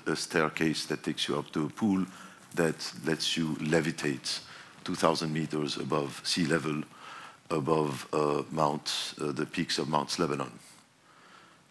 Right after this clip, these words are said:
This is where I live, Beirut, a total mess, a complete catastrophe. Uh, this is where you read the total bankruptcy of our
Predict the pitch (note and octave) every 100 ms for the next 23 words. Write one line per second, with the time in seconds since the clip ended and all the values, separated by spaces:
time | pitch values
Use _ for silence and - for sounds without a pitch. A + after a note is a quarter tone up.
0 | _ _ - - - _ _ - _ _
1 | _ _ _ _ - - - - - -
2 | - - E2 E2 D2+ C#2+ C#2 F#2 F#2 -
3 | D2 C#2 G2+ - - E2 D#2 C#2+ C#2+ E2
4 | - - - - - - - - - F2+
5 | D2 E2+ - D2 - D2 - D2+ - G2
6 | - - - - - - - - - C2+
7 | C#2 C2 A#1+ D#2 D2 - D2 C#2 D2+ C#2+
8 | D2 D2 C#2 F2+ C#2+ D#2 - E2+ E2 D2
9 | E2+ - E2+ - D#2+ C#2 C#2 D2